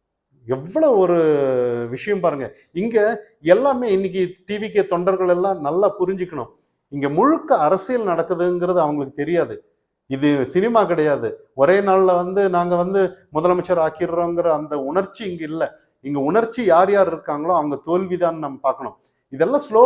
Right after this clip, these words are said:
ப்ராசஸ். இதெல்லாம், இது ஸ்லோவா எடுத்துட்டு போய் ஒரு அ-, அரசுக்கு எதிரா ஓட்டு நம்ம கையில இருக்குல்ல. ஒரு அரசு,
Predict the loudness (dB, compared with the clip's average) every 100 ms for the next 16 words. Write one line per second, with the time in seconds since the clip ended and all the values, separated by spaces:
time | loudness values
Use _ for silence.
0 | 6 2 2 -2 -4 -4 -4 -6 -10 _
1 | _ _ _ _ _ _ _ _ _ -4
2 | -2 0 2 4 6 6 6 4 -2 -4
3 | 0 0 2 2 2 2 2 4 4 0
4 | -4 2 4 2 -2 -2 0 4 8 6
5 | 6 -2 -2 -2 0 2 0 -2 -2 -2
6 | -4 _ _ _ _ _ _ _ _ _
7 | _ 2 4 4 2 -2